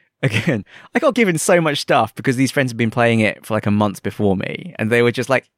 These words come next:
"Take all these random things." Like, I have, what, so among the many outfits they gave me is, like, a little prince's costume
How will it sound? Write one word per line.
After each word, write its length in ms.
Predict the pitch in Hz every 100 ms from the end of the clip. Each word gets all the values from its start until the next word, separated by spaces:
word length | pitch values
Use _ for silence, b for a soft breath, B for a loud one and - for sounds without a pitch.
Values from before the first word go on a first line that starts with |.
| _ _
"Take 240 | 110 104
all 100 | 113
these 160 | 117 127
random 360 | 127 147 151 147
things." 460 | 202 151 101 101
Like, 280 | 113 110 - B B B B B B B B B _ _ _ _ _ _ _ _ _ _
I 120 | 135 135
have, 640 | 135 127 120 117 - _ _ _ _ _ _ _ _ _
what, 280 | 135 131 - _ 131 B B
so 340 | - 143 123 - _ 139
among 540 | 135 147 147 147 139
the 100 | 120
many 260 | 127 131 117
outfits 340 | 123 117 95
they 80 | 107
gave 220 | 113 104
me 420 | 101 95 95 95 - _ _ _ _ _ _ -
is, 260 | 110 95
like, 160 | 113 -
a 60 | 117
little 260 | 120 107
prince's 460 | - 135 123 131 -
costume 640 | 139 135 - 147 156 180